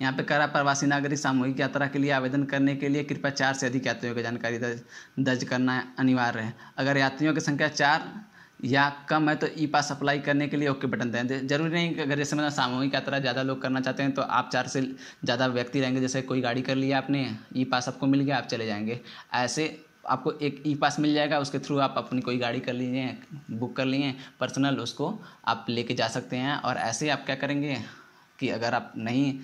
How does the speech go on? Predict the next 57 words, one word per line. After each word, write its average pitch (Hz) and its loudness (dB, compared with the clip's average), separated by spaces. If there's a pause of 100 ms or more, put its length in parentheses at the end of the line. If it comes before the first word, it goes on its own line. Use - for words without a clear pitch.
(220)
फ-, - -4
चार 135 2
लोग 135 0
नहीं 131 2
हैं, 139 0
दो 127 0
लोग 127 2
हैं, 127 0
एक 131 -2
लोग 131 2
हैं, 135 0
तो 127 -2
आप 110 -4
यहाँ 104 -2
पे 113 -4
ओके 120 -4
बटन 120 -2
पे 127 -2
क्लिक 135 -2
कीजिए। 147 -2
आपका 127 -2 (260)
वो 127 0
जब 123 -2
सरकार 120 -2
आपकी 117 -2
व्यवस्था 117 -2
करेगी, 123 -4
बस, - -6
ट्रेन, 123 0
जिससे 117 -4
जो 123 -4
भी 127 0
व्यवस्था 120 -2
करेगी, 123 -2
तो 151 -2
उसमें 123 -6
जब 127 -4 (300)
आपका - -2
पंजीकरण 120 -2
वो 127 0
रजिस्टर्ड 123 -2
हो 139 0
जाएगा, 147 0
जब 120 -4
भी 135 -2
वो 123 -2
व्यवस्था 117 -6
करेगी, 139 -4
तो 127 -2
आपसे 113 -6
कॉन्टैक्ट 110 -6
कर 117 -4
लेगी 123 -4
कि - -8
आपको 107 -6
चलना 98 -8
है। 135 -4